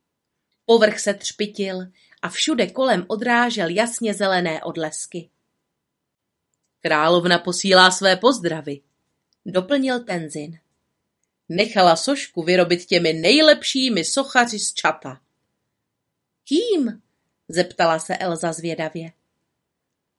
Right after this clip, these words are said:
Tenzin s Taši si vyměnili úsměv. "Námi," odpověděla Taši. Sáhla do skryté kapsy v šatech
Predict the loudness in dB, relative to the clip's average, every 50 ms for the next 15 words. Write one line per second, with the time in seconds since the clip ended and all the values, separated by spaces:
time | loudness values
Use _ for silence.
0 | _ _ 4 6 6 6 4 0 0 0 0 -2 -2 2 2 2 2 2 -2 -4
1 | -6 -4 -4 -4 -2 -2 -2 0 -2 -2 0 -2 -2 -2 -2 -4 -6 -10 -12 -12
2 | -12 -10 -12 -12 -14 -14 -20 _ _ _ _ _ _ _ _ _ _ _ _ _
3 | _ _ _ 2 4 6 6 6 6 4 4 2 2 2 0 0 -4 -8 -14 _
4 | _ _ _ _ _ _ _ _ _ -2 -2 -2 0 -2 0 2 2 2 4 4
5 | 4 4 4 2 0 -4 -8 -8 -8 -8 -10 -10 -12 -14 _ _ _ _ _ _
6 | _ _ _ _ _ _ _ _ _ _ _ -12 0 2 4 6 6 4 4 2
7 | 2 2 0 -2 -4 -6 -4 -4 -4 -2 -2 -2 -2 -2 -4 -8 -8 -6 -8 -8
8 | -6 -6 -6 -8 -8 -4 -6 -6 -6